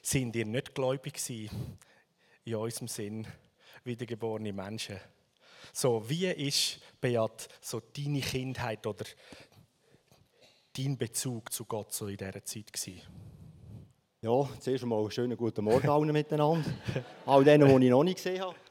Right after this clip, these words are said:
Speaker 2: Einige habe ich gesehen, aber sicher nicht alle. Also meine Beziehung zu Gott in der Kindheit, die hat's gar nicht gegeben.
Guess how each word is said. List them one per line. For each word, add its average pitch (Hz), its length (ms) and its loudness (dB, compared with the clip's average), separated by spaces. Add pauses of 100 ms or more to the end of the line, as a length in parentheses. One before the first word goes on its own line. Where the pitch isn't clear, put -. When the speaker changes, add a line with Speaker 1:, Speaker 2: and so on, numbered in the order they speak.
Speaker 2:
Einige 143 400 12
habe 120 180 10
ich 110 60 2
gesehen, 160 400 8
aber 110 160 0
sicher 117 320 0
nicht 104 140 0
alle. 101 340 2 (2250)
Also 131 240 4
meine 160 200 2
Beziehung 151 540 2
zu 127 140 0
Gott 147 280 4
in 117 60 -6
der 139 100 -2
Kindheit, 123 440 0
die 113 100 -2
hat's - 280 -6
gar 110 340 -2
nicht 101 280 -10
gegeben. 90 340 -12